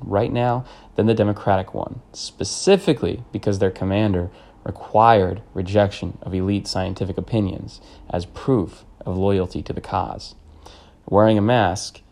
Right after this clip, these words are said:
and social distancing in the White House signaled a lack of loyalty. I'm not saying from a strategic perspective it would have been better for Trump to follow elite advice. He is the man he is, and given that,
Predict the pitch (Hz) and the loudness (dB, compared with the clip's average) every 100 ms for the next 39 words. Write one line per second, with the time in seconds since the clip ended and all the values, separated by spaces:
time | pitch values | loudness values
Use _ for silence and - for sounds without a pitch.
0 | - - - 117 - 90 120 - 101 95 | -14 -8 0 0 0 -2 -2 -2 -4 -4
1 | 92 90 120 107 98 87 80 - - - | -2 0 2 0 -2 -4 -6 -10 -20 -20
2 | - - - - 147 123 95 90 92 92 | -16 -10 -4 2 2 4 0 -2 -6 -6
3 | 92 95 95 - - 87 92 104 101 85 | 0 2 0 -4 -8 -4 2 4 4 0
4 | - - - _ - - - - - - | -6 -14 -14 _ -20 -20 -20 -20 -20 -20
5 | _ _ _ _ _ - 127 165 190 190 | _ _ _ _ _ 2 4 6 4 2
6 | - - 139 131 127 117 110 104 - 101 | 0 -2 2 2 2 0 0 0 -2 -2
7 | 107 98 98 - 101 101 98 92 98 92 | -2 -2 -6 0 2 2 -2 0 0 -2
8 | 92 92 90 98 95 - - 98 - - | -4 -4 0 0 0 -8 -4 -4 -4 0
9 | 95 90 90 87 87 82 - - 101 92 | 2 2 0 -4 -6 -6 -6 -2 -2 -2
10 | 98 - - - - 107 101 98 95 95 | -6 -16 -20 -12 -2 0 2 0 0 0
11 | 95 95 98 92 90 95 - _ _ - | 0 0 0 0 -2 -8 -14 _ _ -2
12 | 98 95 90 92 90 87 | 0 0 2 2 2 0